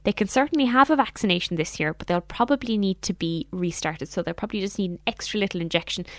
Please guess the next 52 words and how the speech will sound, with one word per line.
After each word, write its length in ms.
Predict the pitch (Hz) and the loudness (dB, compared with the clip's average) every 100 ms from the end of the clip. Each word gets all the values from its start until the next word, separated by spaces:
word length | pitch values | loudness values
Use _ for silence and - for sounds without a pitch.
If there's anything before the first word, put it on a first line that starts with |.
| - | -8
depending 360 | 220 - 240 214 | -6 -2 0 0
on 100 | 208 | 2
what 160 | 196 | 2
vaccination 560 | - 180 - 196 190 185 | 2 0 -2 -2 -2 -2
brand 240 | 190 185 | -2 -2
we 60 | 185 | -2
use, 320 | 175 175 175 | 0 0 0
mm, 340 | - 185 170 - | -4 -6 -6 -6
anywhere 320 | - 180 170 | -4 0 2
between 720 | 170 170 - 175 165 156 156 170 | 2 0 0 0 0 -4 -6 -4
two 200 | - 196 | 0 0
to 120 | - | 0
four 240 | 170 180 170 | 0 4 4
weeks 300 | 160 156 - | 2 -2 -2
after 300 | 165 156 - | 0 0 -4
the 80 | 143 | -4
first 320 | - 160 - | -2 -4 -4
one. 120 | 165 - - - | -8 -8 -16 -4
And 120 | 311 | 2
then 100 | 302 | 4
they'll 100 | 240 | 4
be 120 | 196 | 2
back 260 | 196 202 - | 2 0 0
up 100 | - | -4
to 100 | - | -2
date. 220 | 170 170 | 0 -2
It's 100 | - | -4
very 160 | - 466 | -2 0
much 180 | 262 - | 0 0
like 160 | 190 | -2
when 100 | - | 0
they 80 | 170 | -2
were 180 | 165 160 | 0 -2
a 60 | 175 | 0
pup 260 | - - | -2 -2
and 120 | 208 | -2
they 100 | 185 | -2
needed 300 | 170 180 175 | 0 0 0
a 80 | 151 | 0
course 320 | - - 180 175 | -2 0 0 -2
of 80 | |
primary 380 | - 170 160 160 | -4 -2 0 0
vaccinations, 760 | 160 - - 185 165 - 156 - - - | 0 -4 -6 -6 -6 -6 -8 -8 -14 -16
so 160 | - 170 | 0 0
two 220 | - 180 | 2 2
vaccinations 640 | 156 - - 165 - 160 | 2 0 -4 -2 -2 -4
in 80 | 160 | -4
sequence. 440 | - 165 - 160 - - - - | 0 0 0 -6 -8 -14 -14 -12
Essentially, 520 | 196 208 202 - 196 | -6 -4 -4 -2 2
if 120 | 170 - | 0 2
they've 160 | 160 | -2
had 200 | - 175 | 0 -4